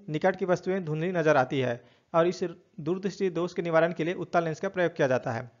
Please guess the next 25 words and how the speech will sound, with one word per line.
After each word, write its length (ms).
प्रश्न 240
में 80
पूछा 300
है, 180
आपके 320
अनुसार 540
उसके 260
लेंस 320
ना 200
प्रयोग 460
करने 280
से 220
वस्तु 360
का 220
प्रतिबिंब 440
कहाँ 280
बनेगा? 500
ऑप्शन 300
है 160
रेटिना 300
के 120
पीछे, 320
अंध 220
बिंदु 280
पर, 300